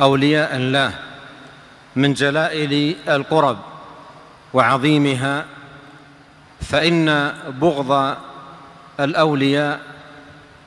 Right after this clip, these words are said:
ومعاداتهم يعد من الذنوب العظيمة، بل من كبائر الآثام، لأن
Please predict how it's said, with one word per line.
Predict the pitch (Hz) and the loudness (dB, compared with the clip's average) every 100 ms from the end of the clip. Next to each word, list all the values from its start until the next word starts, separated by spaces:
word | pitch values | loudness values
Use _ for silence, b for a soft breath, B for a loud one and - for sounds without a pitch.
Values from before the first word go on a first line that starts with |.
| - - - - | -20 -20 -14 0
ومعاداتهم | 139 147 139 120 143 127 151 151 139 160 151 160 170 165 - - - - - - - 131 | 4 4 4 4 2 0 -2 -2 -2 -2 0 -2 -2 -8 -16 -20 -20 -20 -20 -20 -12 -4
يعد | 131 123 175 139 139 165 170 160 - - - - | 0 2 0 -2 -2 0 0 -6 -12 -18 -20 -6
من | 143 156 | 0 2
الذنوب | 143 120 147 160 147 | 0 2 2 4 2
العظيمة، | 139 123 131 147 127 107 87 - - - - - - | 0 0 0 0 -2 -4 -8 -18 -20 -20 -20 -20 -20
بل | 113 113 156 175 175 180 - | -12 2 4 4 0 -4 -2
من | 151 151 | 0 0
كبائر | - 143 156 165 147 143 147 156 - | 0 0 2 0 0 0 -2 -4 -4
الآثام، | 143 135 131 143 139 113 82 - - - - - - - - - - 120 | -2 0 0 2 0 0 -6 -14 -18 -20 -20 -20 -20 -20 -20 -20 -8 0
لأن | 139 160 156 151 143 147 | 4 6 6 4 4 0